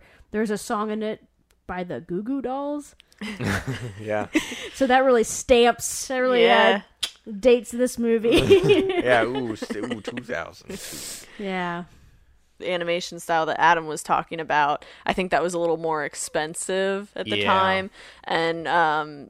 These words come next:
Speaker 3: so, like, they, they used that, and it unfortunately didn't, you know,
Speaker 2: Didn't
Speaker 3: pan
Speaker 2: really
Speaker 3: out for
Speaker 2: pay off.
Speaker 3: them.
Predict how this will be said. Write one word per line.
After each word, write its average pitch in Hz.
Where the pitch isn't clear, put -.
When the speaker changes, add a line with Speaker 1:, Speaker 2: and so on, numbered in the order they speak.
Speaker 3:
so, 175
like, 170
they, 170
they 165
used 190
that, 170
and 160
it 147
unfortunately 170
didn't, 156
you 190
know, 135
Speaker 2:
Didn't 208
Speaker 3:
pan 160
Speaker 2:
really 160
Speaker 3:
out 151
for -
Speaker 2:
pay -
off. 135
Speaker 3:
them. 135